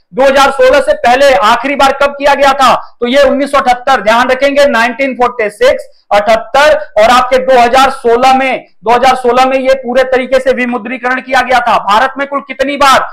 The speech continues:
तीन बार। और अगर स्वतंत्रता बात पूछे तो दो बार, ध्यान रखिएगा। अगर बात करी जाए इस क्वेश्चन में कि भारत सरकार ने दो हज़ार सोलह में विमुद्रीकरण की घोषणा किस तारीख को? तो आठ नवंबर दो हज़ार सोलह को रात के आठ बजे।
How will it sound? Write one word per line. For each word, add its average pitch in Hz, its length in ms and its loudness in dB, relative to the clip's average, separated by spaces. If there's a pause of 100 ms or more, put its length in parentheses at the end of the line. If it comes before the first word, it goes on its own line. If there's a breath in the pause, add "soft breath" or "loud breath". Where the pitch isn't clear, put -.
(220 loud breath)
तीन 269 240 -2
बार। 254 260 2
और - 320 0
अगर 262 160 2
स्वतंत्रता 254 640 -2
बात 269 180 2
पूछे 269 320 -4
तो 302 140 -4
दो 240 240 0
बार, 254 440 0 (220)
ध्यान 220 240 0
रखिएगा। 254 640 -2 (480)
अगर 269 240 2
बात 269 260 2
करी 277 180 0
जाए 269 140 2
इस 262 60 -4
क्वेश्चन 277 380 -2
में 294 200 -2
कि 302 80 -10
भारत 226 400 0
सरकार 269 380 0
ने 285 80 -4
दो 247 140 0
हज़ार 254 200 0
सोलह 254 320 -2
में 269 140 -4
विमुद्रीकरण 254 640 -4
की 269 180 -10
घोषणा 240 340 0
किस 311 200 -8
तारीख 277 300 -2
को? 254 340 0 (180 soft breath)
तो 240 80 0
आठ 262 380 2 (960)
नवंबर 240 520 2
दो 285 120 2
हज़ार 262 280 2
सोलह 254 300 0
को 277 160 0
रात 240 280 2
के 277 80 2
आठ 262 220 2
बजे। 247 400 -2